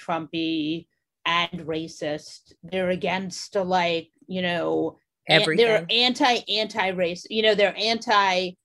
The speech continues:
Speaker 1: like, you know, education, basically. Um, so I don't know. And I mean, I think some of it is they've managed to focus on, you know, getting some groups excited about republicanism with misinformation,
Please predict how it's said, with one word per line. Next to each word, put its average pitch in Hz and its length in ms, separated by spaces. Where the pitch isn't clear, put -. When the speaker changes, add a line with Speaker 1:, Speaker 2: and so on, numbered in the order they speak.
Speaker 1:
like, 185 460
you 202 180
know, 185 160
education, 170 840
basically. 147 800
Um, 202 540
so 269 160
I 269 140
don't 302 180
know. 339 280
And 220 180
I 226 80
mean, 240 180
I 233 160
think 240 220
some 269 340
of 269 100
it 247 80
is 220 200
they've 196 240
managed 214 600
to 202 120
focus 202 480
on, 151 260
you 208 120
know, 185 140
getting 190 420
some 226 320
groups 214 400
excited 202 480
about 190 260
republicanism 185 800
with 180 240
misinformation, 160 1200